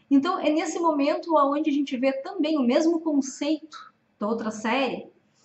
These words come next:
de compartilhamento de espaços. Ou seja, os universos se dividem, mas eles compartilham o mesmo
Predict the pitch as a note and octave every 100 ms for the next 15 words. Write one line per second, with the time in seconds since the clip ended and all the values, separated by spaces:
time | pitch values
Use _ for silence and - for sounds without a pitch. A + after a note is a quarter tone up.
0 | - - - - - _ - - - A3+
1 | G#3+ C4+ C#4+ D4 C#4 - F#4 G4 F4 E4+
2 | - D4+ D4 C4+ C4+ B3+ A#3+ A#3+ - E3
3 | D3+ - - - _ B3 - B3+ G3+ G3+
4 | F#3 - _ _ - G3 A#3 A#3+ A#3 A#3
5 | - B3 G3+ G3 F#3 G3 C4 F4+ G4 -
6 | _ A3+ A#3 A#3 B3+ B3+ - - C#4+ F#4
7 | F4+ D#4 - - A#3+ B3 B3+ - - A#3
8 | A3+ A3 G#3+ A3